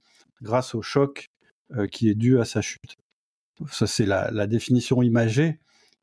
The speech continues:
Et, euh, je sais pas, moi, pe-, peut-être une autre définition que j'aime bien aussi, c'est, euh, c'est la capacité à, à, à encaisser des petits coups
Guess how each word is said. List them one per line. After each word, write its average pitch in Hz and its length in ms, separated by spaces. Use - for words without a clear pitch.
Et, 107 140
euh, 98 460
je - 100
sais - 100
pas, 147 140
moi, 117 260
pe-, - 80
peut-être 135 380
une 123 80
autre 123 120
définition 131 540
que 127 40
j'aime 120 160
bien 117 120
aussi, 113 280
c'est, 123 220
euh, 107 120
c'est - 180
la 113 140
capacité 135 800
à, 107 300
à, 113 340
à 123 40
encaisser 131 540
des 123 120
petits - 260
coups 196 220